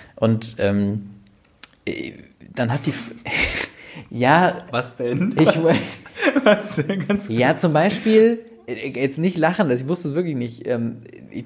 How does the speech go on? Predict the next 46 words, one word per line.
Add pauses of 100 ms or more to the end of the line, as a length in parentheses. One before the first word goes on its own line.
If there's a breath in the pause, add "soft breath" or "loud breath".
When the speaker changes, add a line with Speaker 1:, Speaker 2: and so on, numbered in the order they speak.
Speaker 1:
ich
hab
zum
Beispiel
einfach,
die,
die
hat
gesa-,
ich
hab (260)
kein,
so,
ich
hab
kein,
weder
Briefmarken
daheim (280 loud breath)
und
es
war
ein
wichtiger
Brief,
deswegen
wollte
ich
diesen
neuen
Trick,
den
ihr
hoffentlich
alle
kennt,
dass
du
der,
ich
hab
so
gegoogelt,
es
geht
wirklich.